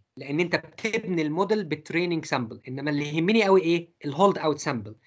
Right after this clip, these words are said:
لأن دول العملاء الجداد اللي هيجوا وأنا ما أعرفش عنهم أي معلومة خالص، وعايز أشوف هم هيدفعوا ولا لأ. فلو تبص حضرتك على كل المودلز، الديسكريمينانت اناليسيز ازرق، اللوجيستيك ريجريشن اخضر، and so and so،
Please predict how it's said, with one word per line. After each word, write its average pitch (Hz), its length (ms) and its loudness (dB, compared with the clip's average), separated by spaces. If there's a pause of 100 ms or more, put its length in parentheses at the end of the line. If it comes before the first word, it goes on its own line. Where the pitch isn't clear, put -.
(260)
لأن 143 240 0
دول 190 140 10
العملاء 185 480 6
الجداد 147 400 0
اللي 143 260 0
هيجوا 156 460 2
وأنا 170 140 4
ما 165 80 4
أعرفش 180 300 2
عنهم 180 280 2
أي 190 200 4
معلومة 175 440 4
خالص، 208 600 2 (400)
وعايز 170 300 2
أشوف 196 240 -2
هم 180 120 0
هيدفعوا 147 320 4
ولا 123 120 0
لأ. 110 140 -8 (1000)
فلو 151 180 2
تبص 175 320 2
حضرتك 214 440 4
على 165 200 2
كل 208 240 2
المودلز، 190 500 2
الديسكريمينانت 160 640 0
اناليسيز 156 520 -2
ازرق، 185 400 2
اللوجيستيك 151 440 -4
ريجريشن 147 360 -4
اخضر، 170 460 0
and 143 40 -6
so 175 120 0
and 131 240 -6
so، 101 60 -8